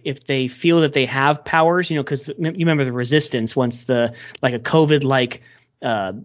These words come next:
epidemic or a pandemic came and killed hundreds of millions of people, and the five percent that didn't die, uh, manifested powers. So when there's other people who also survive but haven't gotten their powers yet, they can go through some kind of ceremony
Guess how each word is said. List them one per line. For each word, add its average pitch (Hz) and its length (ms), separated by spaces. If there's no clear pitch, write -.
epidemic 139 640
or 127 80
a 127 40
pandemic 143 500
came 131 260
and 123 140
killed 131 320
hundreds 165 380
of 135 80
millions 139 260
of 131 60
people, 127 400
and 127 140
the 117 40
five 151 380
percent 143 360
that 120 160
didn't 156 320
die, 170 360
uh, 120 200
manifested 135 680
powers. 135 600
So 135 480
when 147 160
there's 135 200
other 185 200
people 165 220
who 143 120
also 175 300
survive 139 420
but 123 100
haven't 165 320
gotten 151 180
their 139 100
powers 190 440
yet, 220 320
they 160 120
can 151 200
go 151 220
through 160 140
some 165 180
kind 160 180
of 127 80
ceremony 135 680